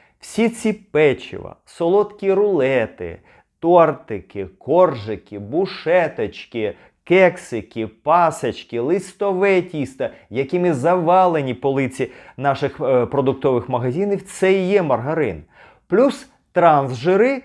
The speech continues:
це ще всі продукти, які тривалий час смажаться на рослинній олії. Всі чі-, всі чіпси,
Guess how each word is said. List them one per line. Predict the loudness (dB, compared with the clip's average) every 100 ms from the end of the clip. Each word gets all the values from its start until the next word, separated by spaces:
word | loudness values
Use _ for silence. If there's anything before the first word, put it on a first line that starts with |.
| _ _
це | 0 0
ще | 0 -4 0 0 -2
всі | -16 -18 -6 -6
продукти, | -4 -4 -2 0 0 -2 -6 -6 -10 _ _ -8
які | -6 -2 -4 -4 -12 _
тривалий | 4 4 6 4 4 0
час | -4 -2 -2 -4 -16
смажаться | _ -14 -8 -4 0 0 0 -2 -4 -4 -6 -4
на | -2 0
рослинній | -2 -2 -4 -2 -4
олії. | -2 0 0 -2
Всі | -4 -4 -4
чі-, | -4 -8 -8 -14
всі | -16 -4 -2 -2
чіпси, | -6 0 0 0 -8 -12 -12